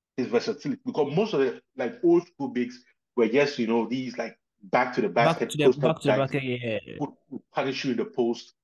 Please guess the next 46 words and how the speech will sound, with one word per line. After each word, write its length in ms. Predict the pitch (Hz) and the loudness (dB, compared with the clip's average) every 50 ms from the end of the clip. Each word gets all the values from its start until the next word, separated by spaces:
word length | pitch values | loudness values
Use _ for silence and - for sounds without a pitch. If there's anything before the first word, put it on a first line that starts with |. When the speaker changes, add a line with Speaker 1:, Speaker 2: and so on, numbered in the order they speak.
| _ _ - | _ _ -4
Speaker 1:
and 180 | 123 107 104 110 | -4 -2 0 0
then, 320 | 110 113 110 113 110 - _ - | 0 0 0 -2 -6 -8 _ -14
you 80 | - | -8
know, 160 | 107 113 110 98 | -4 -2 -2 -2
block 260 | 92 104 120 127 - | 2 2 0 0 0
shots 300 | - - 113 113 - - | -2 -2 -2 -2 -4 -6
and 80 | 101 | -10
everything. 340 | 107 104 117 113 - 117 98 | -6 -6 -6 -6 -6 -8 -6
But 140 | 98 120 147 | -2 2 2
Jokic 280 | 202 269 - - 285 214 | 2 2 2 -2 -4 -4
is 160 | 147 - - | -4 -2 0
like 200 | 135 120 - 113 | -2 0 0 -4
a 60 | 101 | -8
point 400 | - - - - 180 170 175 - | -8 -6 -2 0 0 0 0 -4
center. 400 | - - 131 120 117 - 98 - _ _ _ _ - | -4 -6 -6 -6 -6 -8 -10 -10 _ _ _ _ -6
He's 140 | 135 131 - | -4 -4 -4
playing 300 | - 156 165 196 196 202 | 0 2 2 2 2 2
everything 520 | 175 180 175 175 175 - 147 127 120 120 _ _ _ _ _ _ - | 0 2 2 0 -2 0 -2 -2 -2 -4 _ _ _ _ _ _ 0
from 160 | 131 113 110 | 0 2 2
one 240 | 120 127 147 156 - | 2 2 0 0 -4
through 180 | - 117 120 117 | -4 -4 -4 -4
five. 260 | - - 101 92 92 _ _ _ _ _ _ _ _ _ - | -4 -6 -8 -8 -10 _ _ _ _ _ _ _ _ _ -8
You 140 | 127 123 123 | -4 -2 0
get 220 | 131 135 135 - | 0 0 0 -2
it? 100 | 104 87 - - | -6 -12 -6 -6
And 120 | 120 120 | -4 -4
then 120 | 135 135 127 | -4 -6 -6
he's 180 | 131 127 120 | -6 -6 -6
defending 340 | 127 123 127 156 156 160 156 | -6 -6 -4 -4 -4 -4 -2
also. 320 | 147 139 139 135 - - - - - - _ - | -2 -2 -2 -4 -6 -10 -12 -14 -20 -12 _ -2
His 160 | 170 147 131 | 0 0 0
defense 340 | 143 202 180 208 208 175 135 | 0 0 2 4 2 2 2
is 60 | 135 | 0
not 120 | 151 156 151 | -2 0 0
like, 260 | 131 113 98 - _ - | 0 -2 -2 -8 _ -12
you 100 | 131 120 | -8 -4
know, 140 | 117 120 | -4 -2
the 200 | 113 110 - - - | -2 -2 -4 -4 -6
big 220 | 170 156 135 107 - | -6 -6 -6 -4 -2
lockdown 500 | 127 131 135 - - 123 117 113 104 104 | -2 -2 -2 0 -2 -2 -2 -4 -6 -6
guy, 180 | 101 101 98 _ _ _ _ - | -8 -8 -10 _ _ _ _ -2
but 160 | 131 135 143 | -2 -2 -2
he's 120 | 139 - | -2 2
holding 220 | - 180 175 170 165 | 4 4 4 4 2
his 180 | 143 127 - - | 0 -2 -4 -2
own. 300 | 165 147 123 101 87 | 0 0 0 0 -4